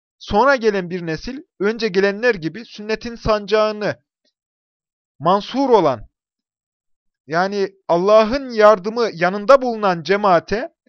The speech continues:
Allah'ın izniyle dalgalandırarak tertemiz olarak taşımıştır.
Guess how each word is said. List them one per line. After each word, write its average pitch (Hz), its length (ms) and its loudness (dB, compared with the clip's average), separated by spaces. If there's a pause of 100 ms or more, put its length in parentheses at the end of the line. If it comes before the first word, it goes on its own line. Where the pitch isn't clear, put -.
(220)
Allah'ın 208 440 4
izniyle 156 540 -4
dalgalandırarak 196 880 2
tertemiz 196 420 -4
olarak 202 280 -8
taşımıştır. - 760 -12